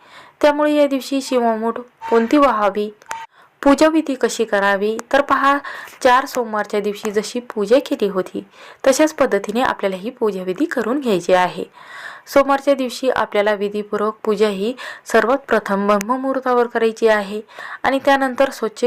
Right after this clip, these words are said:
कपडे परिधान करायचे आहे. पांढऱ्या रंगाचे कपडे आपल्याला परिधान करायचे आहे.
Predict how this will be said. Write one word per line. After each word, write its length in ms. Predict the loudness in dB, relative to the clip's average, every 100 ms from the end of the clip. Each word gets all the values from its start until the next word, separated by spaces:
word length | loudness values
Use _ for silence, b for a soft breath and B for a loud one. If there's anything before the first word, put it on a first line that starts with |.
| -2
कपडे 340 | -2 -2 -2 -4 B B B
परिधान 400 | 2 2 0 0
करायचे 360 | 2 2 4 2
आहे. 260 | 2 0
पांढऱ्या 360 | 2 0 0 -2
रंगाचे 400 | -2 -4 -6 -4
कपडे 320 | -4 0 0 0
आपल्याला 300 | 2 2 2
परिधान 480 | 0 0 -2 -4 -2
करायचे 360 | 2 2 2
आहे. 280 | 0 0 -6